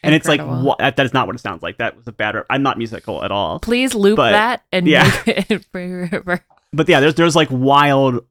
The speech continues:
Speaker 1: with, like, reckless abandon string music happening whenever
Speaker 2: Yeah.
Speaker 1: she's walking around, where you think she's walking into a duel at any given time. And so I want there to be a,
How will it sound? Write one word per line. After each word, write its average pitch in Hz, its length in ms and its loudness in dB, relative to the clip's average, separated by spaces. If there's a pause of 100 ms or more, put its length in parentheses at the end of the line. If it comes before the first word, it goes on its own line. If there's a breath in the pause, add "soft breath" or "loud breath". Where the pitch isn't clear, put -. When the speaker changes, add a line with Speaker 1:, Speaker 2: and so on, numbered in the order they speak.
(460)
Speaker 1:
with, 143 140 0
like, 123 120 -2
reckless 143 300 2
abandon 117 420 0
string 110 220 -4
music 104 260 -4
happening 95 460 -6
whenever 107 240 -2
Speaker 2:
Yeah. - 40 -6
Speaker 1:
she's 120 120 -8
walking 113 280 -2
around, 113 260 0
where 127 140 0
you 127 140 2
think 131 260 0
she's 120 240 -4
walking 113 300 -2
into 110 220 -4
a 98 40 -6
duel 104 280 -8
at - 80 -12
any 101 180 -6
given 90 240 -6
time. 95 280 -6
And 117 100 -6
so 123 140 -4
I 120 80 2
want 117 280 -2
there 117 100 -2
to 110 60 -6
be 101 120 -6
a, - 20 -6